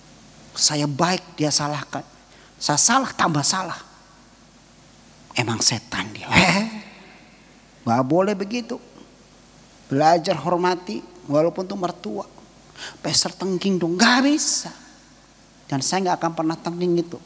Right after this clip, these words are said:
Biarkan itu terjadi dalam hidupmu supaya engkau belajar sabar." Saya mau katakan sama saudara, orang-orang begitu dalam hidup kita tuh bagus kok, ya kan? Kadang-kadang kita harus bertemu orang yang ngeselin kita, ya. Kadang-kadang kita harus ketemu dengan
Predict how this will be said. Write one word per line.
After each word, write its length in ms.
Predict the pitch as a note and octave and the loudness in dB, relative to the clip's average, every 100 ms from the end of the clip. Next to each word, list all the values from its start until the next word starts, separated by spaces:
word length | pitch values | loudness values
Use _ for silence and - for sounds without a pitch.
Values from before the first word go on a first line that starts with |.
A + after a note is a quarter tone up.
| - - - - - | -20 -20 -20 -20 -6
Biarkan 480 | - C#3+ C#3 C#3+ D3 | 0 2 2 0 -2
itu 80 | C#3+ | -4
terjadi 480 | C3+ A#2+ - C#3 C#3+ | -4 -4 -2 0 0
dalam 240 | C3 B2 | 0 0
hidupmu 400 | A2+ A#2+ C#3 C3 | 0 -2 -2 -4
supaya 320 | A#2+ C3+ B2+ | -6 -4 -4
engkau 160 | A#2+ B2 | -2 0
belajar 480 | A#2+ C3 A#2 A#2+ - | 4 4 2 0 0
sabar." 480 | - C3 G#2 G#2+ - - - - - | -2 -2 -6 -10 -10 -16 -18 -18 -4
Saya 160 | - F3 | 0 2
mau 80 | E3 | 2
katakan 400 | D#3+ E3+ E3+ E3 | 2 2 2 0
sama 240 | D#3+ E3 D#3 | 0 0 0
saudara, 320 | D3+ D#3 E3+ - | 4 4 2 2
orang-orang 640 | D#3+ D3+ D#3 D#3+ E3 D3+ C3+ - - | 2 2 2 2 4 0 -2 -10 -6
begitu 400 | D#3 D#3 - G3+ | -2 -2 0 2
dalam 240 | D#3+ C#3 | 2 2
hidup 160 | C#3 C3+ | 0 0
kita 240 | D3 - | -4 -4
tuh 80 | E3+ | -4
bagus 560 | B2+ G2 A2+ C#3 - - | 0 0 0 0 0 -2
kok, 160 | G#2+ - - - - | -8 -10 -20 -12 -4
ya 80 | C3+ | -2
kan? 160 | F#3 F#3+ - - - - - - | -2 -8 -18 -20 -20 -20 -20 -10
Kadang-kadang 480 | A2 C3 C3+ C#3 C#3+ | -4 -2 0 0 0
kita 200 | C#3 C#3 | -2 -4
harus 120 | - | -4
bertemu 280 | B2 C#3 C#3+ | -6 -2 0
orang 200 | C3+ C#3 | 0 0
yang 120 | B2+ B2+ C#3 | 0 0 2
ngeselin 480 | - - E3+ E3 | 4 4 2 -2
kita, 480 | D3+ D#3+ - D3 - - - - - | -4 -8 -8 -8 -10 -16 -20 -20 -14
ya. 160 | F#2+ G#2 - | -12 -10 -4
Kadang-kadang 400 | B2+ D3 G3 D3+ | -2 0 0 0
kita 240 | D3 D3+ | 0 0
harus 80 | - | 0
ketemu 320 | C#3 C#3+ C#3+ | -2 2 2
dengan 180 | C#3 | 2